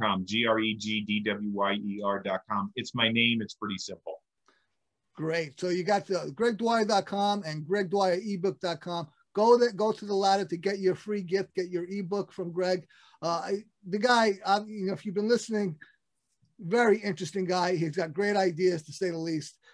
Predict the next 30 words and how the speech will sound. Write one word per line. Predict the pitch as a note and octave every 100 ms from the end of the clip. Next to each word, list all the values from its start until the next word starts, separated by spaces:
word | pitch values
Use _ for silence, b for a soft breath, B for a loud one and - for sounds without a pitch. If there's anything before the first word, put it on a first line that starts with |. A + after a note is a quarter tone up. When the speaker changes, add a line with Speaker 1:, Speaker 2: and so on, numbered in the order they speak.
| b
Speaker 2:
And | D#3 D#3 D3+
I | D3+
love | E3+ F#3+ F3+
what | -
you're | F3
about, | D3 D#3+ D3+
Greg. | D#3+ D#3 E3
You, | E3+ F3+
you | F#3 F#3+
are | F#3
my | F3+
friend, | E3+ - A#3+ B3 C4 G#3+ _ B B
and | E3 F3+
you're, | E3 C#3+
you're | D3+ D#3
my | D3
colleague, | D3+ F#3 G3+ G3+ F#3+ F3
and | F3
you | G3 G3+
are | F#3+ E3
a | E3
wonderful | E3+ A3 B3+ E3+ F#3+ E3 D#3 - _ _ _ _ _ B3+ B3 C#3+
content | - G#3 B3 F#3+ E3+
creator | F3 E3+ F3 E3
on, | D3+ D#3 D#3+
on | D#3+ E3
your | D#3 F#3+
own | G#3+
right. | F3 D3 D3
Uh, | C#3+